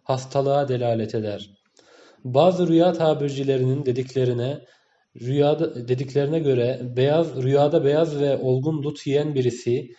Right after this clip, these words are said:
eli açık birisi tarafından hayır ve menfaat görür. Rüyada siyah dut yemek, ailesi içerisinde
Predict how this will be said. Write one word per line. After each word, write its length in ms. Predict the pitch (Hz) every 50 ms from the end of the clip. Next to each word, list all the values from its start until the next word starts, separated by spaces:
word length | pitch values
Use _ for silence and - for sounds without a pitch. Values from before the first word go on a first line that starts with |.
| _ _ -
eli 200 | 131 131 147 143
açık 420 | 143 143 143 - 156 - - -
birisi 340 | 147 131 135 131 - - 143
tarafından 720 | - 143 135 131 127 - 131 123 120 120 127 143 147 143
hayır 400 | - - 131 139 160 156 151 139
ve 180 | 131 143 147 143
menfaat 640 | 139 127 127 123 120 - - 123 117 117 - - -
görür. 500 | 117 110 107 101 101 - - - _ _ _ _ _ _ _ _ _ _ _ _ - - - - _ -
Rüyada 380 | 131 135 143 143 147 156 175
siyah 400 | 175 - - 180 175 175 165 165
dut 220 | 180 185 180 - -
yemek, 380 | 156 139 131 135 135 - - - -
ailesi 460 | 131 131 131 135 143 139 - - 170
içerisinde 840 | 160 - 151 139 131 127 - - 123 120 117 117 120 131 131 131